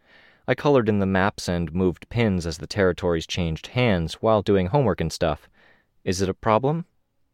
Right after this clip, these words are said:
"No," Ashley said. "What are your thoughts on the subject, Victoria?" Missus Yamada asked, handing me the water.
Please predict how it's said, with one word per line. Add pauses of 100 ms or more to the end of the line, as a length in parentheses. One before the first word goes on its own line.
(140)
"No," (560)
Ashley
said. (800)
"What
are
your
thoughts
on
the
subject,
Victoria?" (400)
Missus
Yamada
asked, (160)
handing
me
the
water.